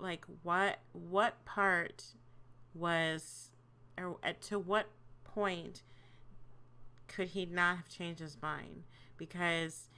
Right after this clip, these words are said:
it's not, the only thing they had done was go and grab the things that they needed to complete the ritual,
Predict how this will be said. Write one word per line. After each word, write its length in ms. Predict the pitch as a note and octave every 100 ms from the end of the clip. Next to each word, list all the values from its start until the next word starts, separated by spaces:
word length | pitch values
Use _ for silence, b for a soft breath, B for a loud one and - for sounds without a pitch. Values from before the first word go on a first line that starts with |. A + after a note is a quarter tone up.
| B B
it's 240 | - F#3 -
not, 280 | G3+ G#3+ -
the 140 | - G#3
only 200 | A#3 C4
thing 220 | C4 C4
they 140 | B3
had 220 | G3 F3 D#3
done 400 | G3+ G3 F3+ E3
was 200 | E3+ -
go 380 | F3 F3 E3+ E3+
and 180 | D#3+ D#3+
grab 540 | E3 E3 E3 E3 E3 -
the 100 | E3
things 360 | D#3+ D#3+ E3 D#3
that 140 | D#3+
they 100 | E3
needed 760 | D#3 D#3 F3 F#3+ D#3 D3 D3+ D#3 b b b b b - -
to 180 | F#3 E3 - - - - - -
complete 360 | - F3+ G3 G#3
the 120 | F3
ritual, 640 | D3+ G3+ - D#3+ - -